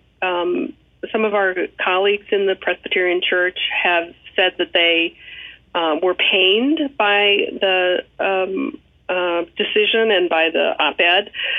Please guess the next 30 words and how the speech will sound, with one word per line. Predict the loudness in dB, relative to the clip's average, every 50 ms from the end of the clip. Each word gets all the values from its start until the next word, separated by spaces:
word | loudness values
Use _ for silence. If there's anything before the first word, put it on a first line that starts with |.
| -4 -6 -8 -4 _
but | -2 0 0
that | 0 0 2
they | 2 4 4
understood | 2 2 0 0 -2 -2 -2 0 0 2 2
it | 2 2 0 -2 -4 _ _ _ _ _
and | -2 0 0 2 2 0 0 -2 0 0
they, | 2 2 4 2 2 2 2 0 -2 -4 -8 _ _ _ -4
um, | -4 -2 0 -2 -2 0 0
thought, | 0 2 2 0 0 -4 _ _ -14 _ -4 -2 -2 0 -2 -2 -2 -4 -4 -4 -2
as | -2 -2 -2 -2
one | -2 0 0 2 0 0 0
Presbyterian | -2 -2 -2 -4 _ -6 -4 -2 0 2 0 0 0 0
said, | 0 0 2 0
that | 0 0 0
we | 0 -2 0 0
nailed | 0 2 2 2 2 2 0 0
it | 0 -2 -2 -4 _ -20 -20 _ _ -20 -10 -6 -4
in, | -2 -2 0 0 -2 -2 -2 -4 -4
um, | -6 -4 -2 -2 -2 -2
the | -2
way | 0 2 2 2 2 0 -2 -4 -4 _
that, | -4 -2 -2 -4 -4 -4
that, | -4 -4 -2 -2 0 0 0 -2 -4 _ -2
uh, | 0 0 0 0
Noam | 0 0 0 0 0 0 -2
described | -2 -4 -4 -4 -2 0 0 0 0 0
it. | -2 -2 -2 -4 _ _ -16 -12 -12 -10 -10 -10 -10 -10 -12 -8 -4
Um, | -2 -2 0 0 -2 -2 -6 -8 _ -4
other | -2 0 2 0 0
Presbyterians | -2 -4 -4 -2 -2 -2 -4 -6 -4 0 0 2 2 2 2 2 0